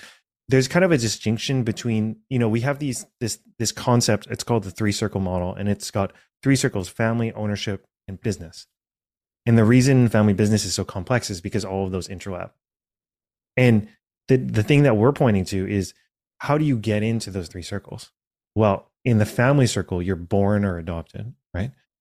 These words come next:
In the ownership circle, you're gifted or given shares, or you buy shares. And then in the, um,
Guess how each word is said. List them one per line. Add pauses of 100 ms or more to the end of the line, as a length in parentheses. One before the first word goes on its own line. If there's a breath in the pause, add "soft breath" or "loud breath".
(540)
In
the
ownership
circle,
you're
gifted
or
given
shares,
or
you
buy
shares. (440)
And
then
in
the,
um,